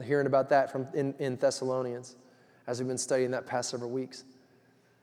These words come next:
But the known world is being turned upside down, and a little something begins to happen in a city called Ephesus. In Ephesus, uh, there, this is a great city of many idols and many gods.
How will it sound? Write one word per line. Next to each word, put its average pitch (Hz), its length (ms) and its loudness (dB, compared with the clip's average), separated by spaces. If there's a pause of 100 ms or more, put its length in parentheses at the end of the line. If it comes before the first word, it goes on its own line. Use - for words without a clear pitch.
(1300)
But 156 120 4
the 185 60 12
known 202 340 12
world 196 180 12
is 156 60 2
being 165 180 8
turned 180 280 2
upside 165 340 6
down, 143 400 0 (840)
and 160 80 8
a 180 60 12
little 202 240 12
something 226 340 8
begins 175 320 6
to 175 80 0
happen 165 440 6
in 151 100 2
a 139 40 2
city 156 240 4
called 143 280 2
Ephesus. - 680 -2 (680)
In 170 120 6
Ephesus, 180 800 8 (260)
uh, 147 380 6 (340)
there, 180 280 8
this 185 240 10
is 170 120 4
a 165 40 8
great 180 380 10
city 160 480 8
of 143 260 0
many 165 600 8
idols 170 440 10
and 151 220 2
many 180 160 8
gods. 139 540 6